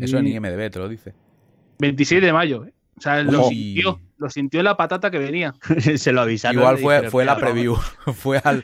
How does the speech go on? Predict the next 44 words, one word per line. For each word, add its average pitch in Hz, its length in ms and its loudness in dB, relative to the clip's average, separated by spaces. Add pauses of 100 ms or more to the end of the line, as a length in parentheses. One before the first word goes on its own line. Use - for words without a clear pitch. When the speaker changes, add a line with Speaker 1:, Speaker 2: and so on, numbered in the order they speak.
Speaker 3:
Claro. 95 220 0
Speaker 1:
fue 139 80 2
al 139 80 0
pase 147 220 2
de 139 100 -2
prensa. 117 540 -6 (440)
Speaker 3:
<laughs> 135 240 -4
Le 104 200 -2
dieron 117 260 2
un 135 80 2
pase 135 240 0
Speaker 2:
Ojo. 135 80 0
Speaker 3:
privado 135 500 2
y 202 100 -2
se 123 140 -4
quedó 110 200 -2
ahí, 107 640 -2
se 120 140 -4
quedó 101 140 -2
ahí 117 80 0
Speaker 1:
Marmolillo. 123 40 -2
Speaker 3:
marmolillo, 113 520 -2
¿eh? - 140 -4 (480)
Madre 101 240 -2
mía, 113 180 0
Speaker 2:
Y - 20 -2
dijo, 127 140 -2
Speaker 3:
Mario 113 300 0
Speaker 2:
"Madre 110 160 2
Speaker 3:
Baba. 101 60 0
Speaker 2:
mía, 104 240 2
que, 208 120 -4 (180)
que 170 100 -8
de 170 160 0
todo 196 180 -2
esto 196 180 -2
no 202 80 0
voy 196 100 4
a 190 40 4
ver 180 140 0
un 180 140 0
duro". 202 320 0
¡Ay, 247 600 -2
ay! - 340 -8